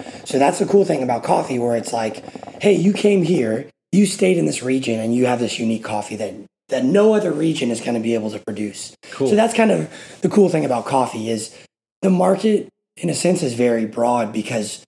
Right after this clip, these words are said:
Speaker 1: there is so much, uh, kind of a, such a niche for each coffee, you know? So
Speaker 2: Mm-hmm.
Speaker 1: that, that's a
Speaker 2: Gotcha.
Speaker 1: really cool thing about coffee I love, is that sa-, just like the people in every region are unique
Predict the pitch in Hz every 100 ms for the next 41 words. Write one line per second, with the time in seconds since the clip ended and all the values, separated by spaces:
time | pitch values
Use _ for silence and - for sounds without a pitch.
0 | _ _ _ 135 123 120 - 120 117 113
1 | 107 - - - - _ _ _ _ _
2 | 104 104 101 95 95 - - _ _ _
3 | - - 220 190 160 151 180 165 160 175
4 | 170 - - 135 131 127 - 127 127 101
5 | 98 117 160 - 151 107 151 165 - -
6 | 175 170 123 190 202 202 190 - 127 110
7 | 107 95 - 101 - 101 92 101 92 _
8 | - - - 113 120 117 104 - _ _
9 | _ - - - - - 196 196 175 165
10 | 214 208 170 190 190 185 165 139 117 127
11 | 123 117 117 117 123 113 110 113 113 -